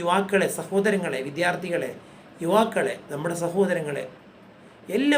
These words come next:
മനുഷ്യരെയും അള്ളാഹു കാത്തു രക്ഷിക്കട്ടെ. ആമീൻ. അതിനുവേണ്ടി ഒന്നിക്കാൻ നമുക്കെല്ലാവർക്കും അള്ളാഹു തൗഫീഖ് നൽകട്ടെ. ആമീൻ. സ്വല്ലല്ലാഹു അലാ മുഹമ്മദ് സ്വല്ലല്ലാഹു അലൈഹി വസല്ലം. അല്ലാഹുമ്മ സ്വല്ലി അലാ മുഹമ്മദ് യാ റബ്ബി സ്വല്ലി അലൈഹി വസല്ലം.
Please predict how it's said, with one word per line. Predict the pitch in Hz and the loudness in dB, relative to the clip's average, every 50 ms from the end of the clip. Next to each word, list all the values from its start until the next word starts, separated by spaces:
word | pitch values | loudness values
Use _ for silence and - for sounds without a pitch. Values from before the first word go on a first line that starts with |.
| 269 | 4
മനുഷ്യരെയും | 262 247 202 - - 208 170 156 147 143 | 2 2 2 2 2 2 2 2 0 -2
അള്ളാഹു | 139 139 139 135 131 | -2 -2 -2 -2 -4
കാത്തു | 127 120 113 123 127 | -6 -10 -8 -10 -10
രക്ഷിക്കട്ടെ. | 113 113 113 - - - 120 113 113 113 110 104 101 - - - - - - - - - - - - - - - 127 120 | -10 -10 -12 -14 -12 -12 -10 -10 -8 -8 -8 -8 -10 -12 -16 -20 -20 -20 -20 -20 -20 -20 -20 -20 -20 -20 -16 -12 -8 -8
ആമീൻ. | 123 127 127 123 123 123 - | -6 -6 -6 -8 -8 -10 -8
അതിനുവേണ്ടി | 123 131 143 170 170 175 175 180 165 185 175 | -4 -4 -2 0 0 0 0 0 0 0 -2
ഒന്നിക്കാൻ | 175 175 196 208 208 - 202 175 160 143 - - - - - - - | 0 0 0 -2 0 0 0 2 2 0 -2 -6 -12 -18 -20 -16 -12
നമുക്കെല്ലാവർക്കും | 131 131 135 135 - 139 143 156 170 165 156 143 - 156 147 | -10 -8 -6 -4 -4 -2 0 0 0 0 -2 -4 -6 -6 -4
അള്ളാഹു | 135 131 127 - - | -2 -2 -2 -2 -2
തൗഫീഖ് | 135 - - - - - 135 | -6 -6 -8 -10 -12 -10 -10
നൽകട്ടെ. | 127 117 120 117 - - 120 120 | -10 -8 -10 -10 -10 -10 -10 -8
ആമീൻ. | 123 139 165 196 190 - - - - - - - - - - - - - - - - | -8 -6 -6 -6 -6 -8 -10 -16 -18 -18 -18 -20 -20 -20 -20 -20 -20 -16 -12 -8 -4
സ്വല്ലല്ലാഹു | 160 156 147 143 139 139 131 123 131 135 | -2 0 2 2 2 2 2 4 4 2
അലാ | 127 127 123 120 | 2 2 0 -2
മുഹമ്മദ് | 117 - - 214 196 190 196 196 190 - - | -4 -4 -2 0 2 2 2 0 -2 -6 -8
സ്വല്ലല്ലാഹു | - 151 131 131 131 131 131 120 117 117 117 | -6 -6 -4 -4 -4 -4 -4 -6 -6 -8 -10
അലൈഹി | 117 117 120 127 | -10 -10 -10 -10
വസല്ലം. | - - - 160 175 190 190 - - - - - - - - - | -10 -10 -8 -8 -8 -8 -10 -12 -16 -20 -20 -20 -20 -20 -14 -10
അല്ലാഹുമ്മ | 143 143 143 139 - 135 135 131 123 - | -6 -4 -2 -2 -2 -4 -6 -6 -6 -6
സ്വല്ലി | - 151 131 127 131 131 | -6 -4 -2 -2 -2 -2
അലാ | 127 123 117 113 | -4 -6 -10 -12
മുഹമ്മദ് | - - 160 160 165 160 156 135 - - | -12 -12 -10 -8 -6 -6 -8 -8 -8 -10
യാ | 135 120 120 127 | -10 -10 -10 -10
റബ്ബി | - 123 113 - | -10 -12 -12 -12
സ്വല്ലി | - 117 113 113 113 113 | -12 -12 -10 -10 -8 -8
അലൈഹി | 110 110 110 113 110 | -8 -8 -8 -10 -10
വസല്ലം. | 107 - - - - | -12 -12 -14 -14 -14